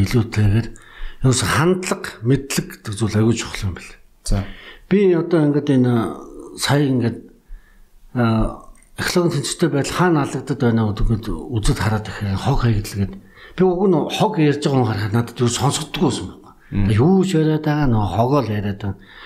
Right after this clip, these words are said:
Speaker 1: Тэгээ үзээд ирэхээр ингээд байна, тамхины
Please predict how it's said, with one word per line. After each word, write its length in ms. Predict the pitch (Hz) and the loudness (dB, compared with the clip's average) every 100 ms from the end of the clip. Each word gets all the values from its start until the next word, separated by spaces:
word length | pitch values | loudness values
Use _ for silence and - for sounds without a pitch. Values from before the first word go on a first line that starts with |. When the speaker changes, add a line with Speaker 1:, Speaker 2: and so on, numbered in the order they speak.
| - - | -10 0
Speaker 1:
Тэгээ 180 | - 151 | 4 4
үзээд 300 | 151 220 - | 4 2 2
ирэхээр 280 | 139 127 123 | 0 0 0
ингээд 200 | 113 107 104 - - - - - - - - _ - - _ _ - - _ | 2 0 -4 -6 0 4 4 4 0 -2 -20 _ -20 -20 _ _ -20 -20 _
байна, 300 | 139 131 147 | -2 2 2
тамхины 480 | - 131 160 175 202 | 2 2 4 4 4